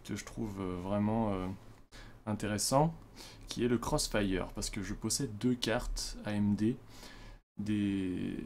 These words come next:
les, les G P U, c'est des Radeon R neuf deux cent quatre-vingts X, les deux. Et, euh, il y en a une, c'est une version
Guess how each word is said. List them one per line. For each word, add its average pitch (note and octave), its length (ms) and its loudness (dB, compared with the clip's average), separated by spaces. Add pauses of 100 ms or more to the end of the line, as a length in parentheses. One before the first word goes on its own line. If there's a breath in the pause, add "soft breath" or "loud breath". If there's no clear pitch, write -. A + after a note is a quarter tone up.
(120)
les, A2+ 280 2
les B2 120 4
G A#2+ 160 4
P B2 160 0
U, C#3+ 140 4
c'est - 260 -2
des G2 200 0
Radeon A#2 580 2 (580 loud breath)
R A2+ 140 2
neuf A#2+ 300 4
deux A#2 80 4
cent A#2 160 2
quatre-vingts G#2 500 -2
X, - 560 -2
les G#2 140 2
deux. G#2 260 4 (1600 loud breath)
Et, A#2+ 200 8
euh, G2+ 400 2
il F#2+ 80 -4
y G#2 40 0
en G2+ 120 4
a G2 60 2
une, G#2+ 180 4
c'est G#2+ 240 0
une G#2 240 4
version B2+ 1080 -2